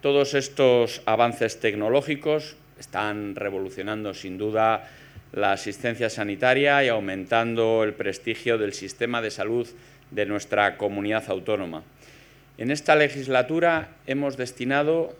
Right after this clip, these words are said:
ciento ochenta y un millones de euros a incorporar casi un centenar de equipos de alta tecnología sanitaria y vamos a seguir en esa línea creciente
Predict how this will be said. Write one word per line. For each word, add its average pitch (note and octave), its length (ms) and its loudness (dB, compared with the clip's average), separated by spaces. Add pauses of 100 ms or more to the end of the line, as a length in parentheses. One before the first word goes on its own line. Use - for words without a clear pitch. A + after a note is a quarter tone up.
ciento D3+ 440 -2
ochenta A#2 400 -6
y B2+ 100 -2
un C#3+ 140 -2
millones B2+ 380 -2
de G#2+ 140 0
euros C#3+ 540 -2
a G#2 80 -6
incorporar G#2+ 920 0
casi C3 540 -2
un B2+ 220 -4
centenar A#2 680 -2
de G#2 140 -2
equipos B2 640 -6 (500)
de F#2+ 240 0
alta B2 460 2
tecnología G#2+ 1080 0
sanitaria G#2 800 -2 (800)
y A#2+ 140 -4
vamos D3+ 320 4
a C#3+ 80 2
seguir C3+ 460 0
en G#2 160 -4
esa A2 200 -2
línea A#2 340 0
creciente C#3 760 -2